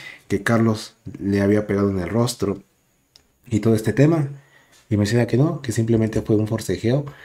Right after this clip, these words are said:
de empuje. Y menciona, bueno, literalmente, cómo es que se involucró él en este tema. Menciona que Clovis había hablado de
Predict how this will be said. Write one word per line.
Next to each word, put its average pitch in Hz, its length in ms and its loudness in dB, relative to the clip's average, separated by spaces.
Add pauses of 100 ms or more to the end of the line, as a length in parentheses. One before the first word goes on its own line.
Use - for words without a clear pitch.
(140)
de 101 80 2
empuje. 143 420 0
Y 104 80 2
menciona, 107 580 -2 (540)
bueno, 135 400 2
literalmente, 107 800 0 (420)
cómo 120 240 2
es 120 100 -2
que 120 120 0
se - 120 0
involucró 101 540 2
él 107 160 0
en 101 140 -2
este 95 180 -6
tema. 139 480 0 (680)
Menciona 123 400 2
que 98 520 2
Clovis 135 480 2
había 107 360 4
hablado 117 600 0
de 98 560 4